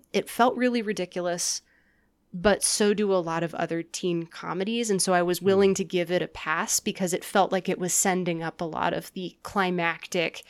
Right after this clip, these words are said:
Speaker 1: we're going to make some very grand gestures, or we're going to, you know, beat the football team at their own game, essentially. And that sat okay with me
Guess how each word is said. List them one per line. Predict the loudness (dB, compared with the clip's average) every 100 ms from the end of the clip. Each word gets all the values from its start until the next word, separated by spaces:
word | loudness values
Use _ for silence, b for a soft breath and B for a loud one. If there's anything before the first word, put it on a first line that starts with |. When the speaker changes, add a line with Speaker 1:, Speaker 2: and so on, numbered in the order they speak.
| B B
Speaker 1:
we're | 2
going | 4 4 2
to | 0
make | -2 0
some | 0 0
very | 0 0
grand | -2 -2 0 -2 -4
gestures, | -4 -2 -2 -4 -4 -4 -4
or | -6
we're | -8
going | -6 -6 -6 -8
to, | -8
you | -6
know, | -6 -8 -12 _ -6
beat | -6
the | -6
football | -8 -6 -4 -4
team | -4 -4 -4
at | -4
their | -4 -4
own | -4 -6
game, | -6 -6 -6
essentially. | -4 -4 -4 -6 -6 -6 -8 B B B B _
And | 4 6 4 2 -2 -4 -10 b b b b _ _ _ _ _ _
that | 0 4 4 2
sat | -2 0 0 -2
okay | -4 -6 -8 -4
with | -4 -4 -2
me | -2 -2